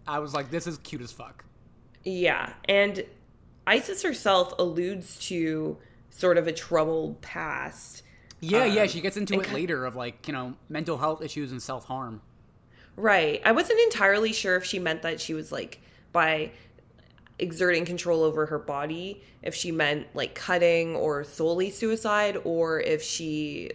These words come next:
Speaker 2: like, also got into drugs.
Speaker 1: That I'm not sure. Well, I mean, she kept it, like, vague, I guess, for a reason. I took it, like, to a self-harm approach where
Speaker 2: Mm-hmm.
Speaker 1: maybe it started as cutting and then led to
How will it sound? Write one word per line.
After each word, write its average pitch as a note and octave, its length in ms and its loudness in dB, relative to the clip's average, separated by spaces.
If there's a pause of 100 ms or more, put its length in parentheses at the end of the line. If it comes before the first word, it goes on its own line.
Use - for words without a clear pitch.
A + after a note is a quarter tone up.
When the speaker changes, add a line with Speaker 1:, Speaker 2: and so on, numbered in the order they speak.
Speaker 2:
like, C#3 180 -6
also C#3 340 -4
got C3+ 240 -8
into B2+ 220 -10
drugs. E2 640 -6 (800)
Speaker 1:
That B3+ 400 6
I'm C#4 220 6
not A3 260 4
sure. G#3+ 340 0
Well, A#3 160 6
I A#3 60 8
mean, A3+ 120 4
she G#3 100 -4
kept C4+ 300 0
it, A#3+ 280 -2
like, E3 140 -2
vague, D3+ 340 0
I D#3 60 0
guess, D3+ 180 -4
for D3 220 -6
a C3+ 40 -4
reason. C#3+ 440 -6
I F3 200 2
took - 360 -6
it, D4 220 -4 (200)
like, F#3 240 -4
to E3 160 -4
a C3+ 100 0
self-harm C#3+ 760 -4
approach G#3+ 580 -2
where C#3 420 -2 (120)
Speaker 2:
Mm-hmm. F3+ 300 -8
Speaker 1:
maybe F3+ 200 2
it D#3+ 80 -2
started E3 400 -2
as D3 140 -4 (100)
cutting F3+ 380 0
and E3 100 -4
then C#3+ 160 -6
led C#3 500 -4
to F#3 540 0